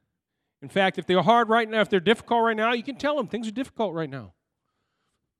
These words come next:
Right? Well, this is what Paul said. Look, if you have any encouragement from being united with Christ, has anybody ever had any encouragement being connected with Jesus?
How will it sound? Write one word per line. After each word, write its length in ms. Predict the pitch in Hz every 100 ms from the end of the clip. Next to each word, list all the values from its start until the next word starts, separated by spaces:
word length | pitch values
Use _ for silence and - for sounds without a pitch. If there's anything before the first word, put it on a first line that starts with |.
| _ _ _ _ _ _ _ _ _ _
Right? 260 | 156 233 285 _ _ _ _ _ _ _ _ _ _ _ _ _ _ _ _ _ _ _ -
Well, 80 |
this 140 | 214 226
is 80 | 208
what 140 | 202
Paul 220 | 208 220
said. 280 | - 165 113 101 _ _ _ _ _ _ _ _ _ _ _ _ _ _ _ _
Look, 200 | 208 - _
if 140 | -
you 120 | 285 320
have 160 | 330
any 160 | 277 233
encouragement 640 | 202 - 220 202 175 170
from 140 | 170 147
being 200 | 180 165
united 300 | 156 156 147
with 140 | -
Christ, 320 | - 139 117
has 140 | 135 214
anybody 340 | 269 247 208
ever 200 | 214 226
had 180 | 208 208
any 120 | 190
encouragement 480 | 175 - 190 151 135
being 260 | 156 151 127 _ _ _ _
connected 300 | 175 160 151
with 100 | 139
Jesus? 540 | 147 135 123 - -